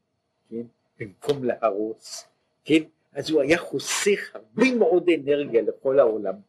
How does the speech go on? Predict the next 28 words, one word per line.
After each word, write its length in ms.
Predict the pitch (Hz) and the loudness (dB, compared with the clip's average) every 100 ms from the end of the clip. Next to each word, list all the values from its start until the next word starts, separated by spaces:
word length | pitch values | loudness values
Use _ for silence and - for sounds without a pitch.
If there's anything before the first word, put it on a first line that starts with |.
| - | -16
כולו, 240 | 107 90 - _ _ _ - | -16 -16 -20 _ _ _ 2
כן, 200 | 170 170 | 4 4
אבל 120 | 123 | 2
אני 180 | 131 143 | -2 0
לא 100 | 160 | 2
יכול 300 | 160 175 185 | 2 0 0
לרתום 420 | 180 - 226 180 | -2 2 2 2
אותו, 300 | 120 - - - _ | -6 -10 -20 -20 _
כן, 160 | 113 - _ _ _ | -10 -10 _ _ _
אבל 220 | - 113 | 0 0
מה 180 | 98 143 | 0 -6
שאנחנו 380 | - - - _ _ _ _ | -10 -16 -20 _ _ _ _
עושים 260 | - 359 269 | -14 -10 -10
בכל 260 | - - | -10 -8
מיני 380 | 104 110 101 95 92 | -8 -10 -16 -16 -14
דברים, 300 | - 95 76 _ _ _ _ _ _ _ _ | -4 -4 -4 _ _ _ _ _ _ _ _
כל 100 | - | -2
מיני 260 | 240 185 120 | 0 0 -2
עניינים 480 | 104 95 95 82 80 _ | -6 -8 -10 -10 _ _
בעולם, 420 | - _ - - _ _ _ _ _ _ _ | -20 _ -20 -20 _ _ _ _ _ _ _
אנחנו 240 | 131 - 185 | -18 -16 -20
בעצם 480 | - - - 190 165 | -20 -20 -18 -16 -6
רואים 340 | 160 - 247 | -6 -2 -2
את 140 | 311 120 - | 0 -2 -4
זה, 60 | _ _ _ _ _ _ _ _ _ _ _ _ 120 | _ _ _ _ _ _ _ _ _ _ _ _ -12
המין 300 | 135 202 226 | -8 -6 -6
האנושי 640 | - 165 135 - - - _ _ _ _ _ _ _ _ _ | -6 -10 -16 -14 -14 -14 _ _ _ _ _ _ _ _ _
הולך, 340 | 117 143 175 | -6 0 0